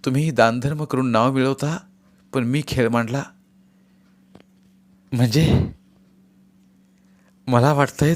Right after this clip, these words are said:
तसलाच तू खेळ करीत असणार." "खेळ? कसला?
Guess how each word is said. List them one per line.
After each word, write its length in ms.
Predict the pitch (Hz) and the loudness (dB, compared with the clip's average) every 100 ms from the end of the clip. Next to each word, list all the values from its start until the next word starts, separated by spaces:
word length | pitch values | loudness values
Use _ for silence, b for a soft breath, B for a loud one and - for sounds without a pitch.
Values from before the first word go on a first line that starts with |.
| 131 | 2
तसलाच 500 | - 127 165 - 156 | 0 0 -2 -2 -2
तू 100 | 151 | -2
खेळ 200 | - 139 | 2 0
करीत 260 | 135 117 107 | 2 -2 -2
असणार." 360 | - - 85 - - - - _ _ _ _ _ _ _ _ _ _ _ _ _ _ _ - | -6 -6 -8 -10 -14 -20 -20 _ _ _ _ _ _ _ _ _ _ _ _ _ _ _ -8
"खेळ? 240 | - 180 196 _ b b b b b b b b _ _ - | -4 -4 -6 _ b b b b b b b b _ _ -6
कसला? 340 | 139 - 156 | -4 -2 -4